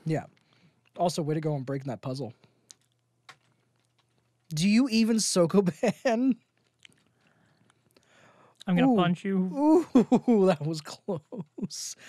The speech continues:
Speaker 1: And sorry, you're gonna what?
Speaker 2: I'm gonna punch you right in the Sokoban.
Speaker 1: <laughs> Okay, so if we had to name one part of the anatomy, the Sokoban,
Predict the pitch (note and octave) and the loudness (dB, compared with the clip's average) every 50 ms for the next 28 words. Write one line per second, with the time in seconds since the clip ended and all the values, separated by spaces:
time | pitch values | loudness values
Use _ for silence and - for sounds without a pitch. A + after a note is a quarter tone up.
0 | - - C#3+ - F3 F3 - G3+ F3 D#3+ D#3+ E3+ E3+ D#3+ D3 D3+ D#3 - - _ | -18 -14 -6 -6 -4 -2 0 0 0 -2 -2 -4 -4 -2 -2 -2 -4 -4 -8 _
1 | _ _ - G3+ G3 F#3 F3+ - - G3+ G3 F#3 E3+ - A3+ G3 F3+ - _ _ | _ _ 0 2 2 2 2 0 0 0 2 2 2 2 0 0 0 -2 _ _
2 | _ _ - A#3 A3 G3 G3+ G3+ G#3 G3 F3+ F3+ G3+ F#3+ - - G3 F#3+ F#3 F#3+ | _ _ -6 -2 2 2 2 2 2 2 2 4 4 2 2 0 0 0 0 -2
3 | F#3 F#3+ G3 F#3+ G3+ G3+ G3+ A3+ A3 A4+ - - F#4 - - D#5 - - - - | -2 0 2 4 6 6 6 6 6 4 6 6 4 4 6 4 2 2 4 6
4 | - D4 A#3+ F#3+ E3 D3+ - - - - - - - - - G#3 - B3 G#3 G3+ | 8 8 8 8 6 0 -6 -16 -20 -16 -16 -16 -10 -4 -4 0 2 2 2 2
5 | G3 - G#3 G3+ F#3+ G#3+ G#3 G#3+ A#3 A3+ G#3+ A3 G#3+ G#3 G3 F#3+ G3 A3 G3 A3 | 2 2 0 0 0 0 2 2 2 2 2 2 2 4 4 2 2 2 2 2
6 | G#3+ G#3+ F#3 G3 G3 G3 G3 G3 G#3 - - G3 F3+ F3 D#3+ D3+ D3+ - - - | 2 2 2 2 2 4 4 4 4 2 2 0 0 0 0 -2 -4 -8 -16 -20
7 | - - _ _ F#3 G#3+ G#3+ - - - B3 A3+ - A3 G3+ E3 E3 F3 D#3+ D#3 | -20 -20 _ _ -2 -2 -2 0 4 4 4 4 6 4 2 4 4 4 4 4
8 | D#3 D3+ D#3 | 2 0 -2